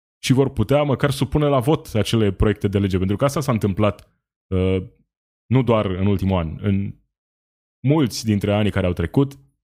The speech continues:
în care au fost proiecte care au trecut de Congres și nici măcar nu au ajuns să fie votate,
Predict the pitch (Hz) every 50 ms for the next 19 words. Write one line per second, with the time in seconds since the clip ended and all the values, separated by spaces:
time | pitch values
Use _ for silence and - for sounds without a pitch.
0 | _ _ _ _ _ _ _ _ _ _ _ _ - 107 101 107 104 101 90 -
1 | 131 120 - - - - 101 104 113 - - 98 - 98 95 90 82 92 87 -
2 | 143 135 107 104 95 - 98 92 87 107 131 156 - - - - _ _ _ _
3 | _ _ _ _ - - 131 139 - 135 107 - - 135 139 139 127 120 113 104
4 | 127 135 131 - 113 98 - 127 123 120 113 - - _ - 117 104 101 101 110
5 | 113 110 - - 156 139 139 - 87 78